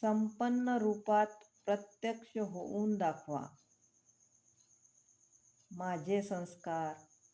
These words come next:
माझा स्वभाव हे संपलं पाहिजे. बाबांचे संस्कार ते माझे संस्कार.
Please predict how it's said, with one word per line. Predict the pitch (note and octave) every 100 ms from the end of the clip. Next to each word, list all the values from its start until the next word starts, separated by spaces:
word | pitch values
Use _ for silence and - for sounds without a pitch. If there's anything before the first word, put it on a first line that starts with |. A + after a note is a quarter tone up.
| -
माझा | F#3 F3+ G3+ G3+
स्वभाव | G3+ G3 E3 E3 D#3+ E3 - _ _ _ _ _ _ _ _ _ _ -
हे | A3 A#3
संपलं | A#3 G3+ G3 G#3+ A3+
पाहिजे. | A3 F3+ D3 B2 - - _ _ _ _ _ _ _ _ _ _ _ _ _ _ _ - _ _ _ _ -
बाबांचे | E3 F3+ E3 F#3 G3 G#3 A#3 A3+
संस्कार | A#3 A3 A3 - A#3 C4 C4 - _ _ _ _ _ _ _ -
ते | B3
माझे | B3 A#3 G#3+ A3+ A3
संस्कार. | G#3 F#3 - - D3